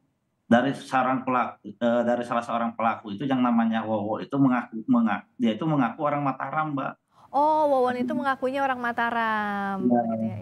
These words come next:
Speaker 1: jadi begitu pulang ke Indonesia, dia menemui ke Cianjur, maka diarahkan, me-, suruh mengambil uang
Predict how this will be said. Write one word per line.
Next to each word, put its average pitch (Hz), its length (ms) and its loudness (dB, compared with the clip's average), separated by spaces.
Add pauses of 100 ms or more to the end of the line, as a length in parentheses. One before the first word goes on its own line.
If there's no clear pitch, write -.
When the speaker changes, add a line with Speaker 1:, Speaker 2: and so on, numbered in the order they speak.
Speaker 1:
jadi 160 80 0
begitu 147 400 0
pulang 135 320 2
ke 139 160 -4
Indonesia, 104 560 2 (720)
dia 123 160 2
menemui 120 480 2
ke 113 80 -4
Cianjur, 107 480 -2
maka 143 160 -2
diarahkan, 143 800 -2
me-, 131 160 -2
suruh 135 400 0
mengambil 120 480 0
uang 143 400 -2